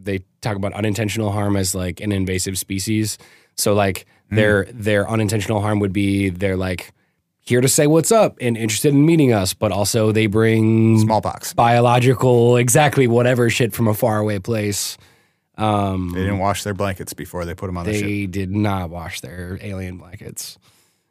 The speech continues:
Speaker 1: Um, so th-, so those are the three scenarios that they break down. It's beneficial, neutral, and harmful. And obviously we can kind of all, like, logistically figure those out.
Speaker 2: Is
Speaker 1: But
Speaker 2: there
Speaker 1: I
Speaker 2: a
Speaker 1: think it's an
Speaker 2: scenario
Speaker 1: interesting breakdown.
Speaker 2: Is there a scenario where they don't care about humans and they're just here to talk to the dolphins?
Speaker 1: <laughs> Uh, no, not, not
Speaker 2: Okay.
Speaker 1: in this.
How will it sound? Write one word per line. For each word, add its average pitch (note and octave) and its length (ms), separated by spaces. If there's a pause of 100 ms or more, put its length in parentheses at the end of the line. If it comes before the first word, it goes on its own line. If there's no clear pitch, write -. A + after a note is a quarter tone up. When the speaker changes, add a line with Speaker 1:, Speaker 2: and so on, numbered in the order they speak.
(120)
Speaker 1:
Um, G2 480 (180)
so F#3 180
th-, F#3 160
so G#3 140
those B3 180
are - 20
the G#3 160
three F3+ 320
scenarios C3 480
that A2+ 80
they G#2+ 100
break G2 200
down. E2 160
It's F2+ 80
beneficial, C#3+ 400
neutral, G2 240
and F2 40
harmful. E2 340
And F2+ 160
obviously G2+ 360
we F2+ 140
can F2 120
kind E2+ 200
of D#2+ 100
all, D#2+ 160
like, D2+ 180 (220)
logistically F2+ 540
figure F2 240
those F#2+ 180
out. - 220
Speaker 2:
Is A2 80
Speaker 1:
But A#2 60
Speaker 2:
there - 20
Speaker 1:
I C3 80
Speaker 2:
a - 20
Speaker 1:
think F3+ 140
it's - 80
an - 40
Speaker 2:
scenario C3+ 180
Speaker 1:
interesting B2 260
breakdown. F#2+ 500 (140)
Speaker 2:
Is A2+ 80
there C3+ 100
a B2 60
scenario A#2 500
where G#2+ 300
they G2+ 160
don't A2 180
care G#2+ 140
about G2+ 200
humans G#2+ 300
and F#2+ 100
they're F#2+ 60
just F#2 220
here G2 120
to F#2 80
talk F#2 220
to - 80
the F2 100
dolphins? F#2+ 540
Speaker 1:
<laughs> - 60 (560)
Uh, A#2 300
no, B2 300
not, B2+ 320
not B2+ 140
Speaker 2:
Okay. C#3 40
Speaker 1:
in A#2+ 80
this. A2+ 300